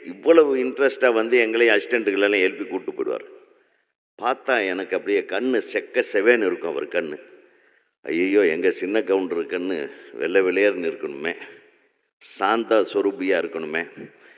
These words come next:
நான் என்ன பண்ணுவேன், இந்த தலையை முடி இப்படி கட்டிட்டு படுக்க வச்சிருவேன். "நீங்க நல்லா தூங்குங்க, நான் சொல்றப்ப எந்திரிச்சா போதும்னு." அவர் ஒரு குழந்தை மாதிரி அப்படியே தென்னை ஓலையை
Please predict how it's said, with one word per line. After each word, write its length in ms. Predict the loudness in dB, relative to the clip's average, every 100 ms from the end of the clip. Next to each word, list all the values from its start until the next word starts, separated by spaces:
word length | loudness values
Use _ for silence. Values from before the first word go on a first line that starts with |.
| _ _ _
நான் 200 | -4 -2
என்ன 220 | -2 -4
பண்ணுவேன், 300 | -4 -4 -4
இந்த 120 | -2
தலையை 380 | -2 0 2 2
முடி 240 | 0 -4 -4
இப்படி 300 | -6 -8 -8
கட்டிட்டு 500 | -8 -6 -6 -4 -6 -6 -20 -10
படுக்க 260 | -6 -2 -2
வச்சிருவேன். 360 | -2 -6 -8 -12 -20 -20 _ _ _ -20 _
"நீங்க 180 | -8 -4
நல்லா 280 | -2 2
தூங்குங்க, 680 | 0 0 -4 -4 -2 -2 -2 -4 -16 -20 -20 _ _ _ -8
நான் 160 | -6 0
சொல்றப்ப 420 | 0 2 2 4
எந்திரிச்சா 480 | 2 2 -4 -2 -2
போதும்னு." 480 | 0 -4 -4 -6 -8 -12 -20 -20 _ _ _
அவர் 200 | -4 2
ஒரு 200 | 2 2
குழந்தை 420 | 4 4 4 0
மாதிரி 420 | -2 0 -2 -4 -10 -18 -20 -20 _ _ _ _ _ _ _ _ _
அப்படியே 800 | -8 -6 2 4 6 4 0 -6 -8
தென்னை 320 | -4 0 2
ஓலையை 540 | 4 2 2 0 -2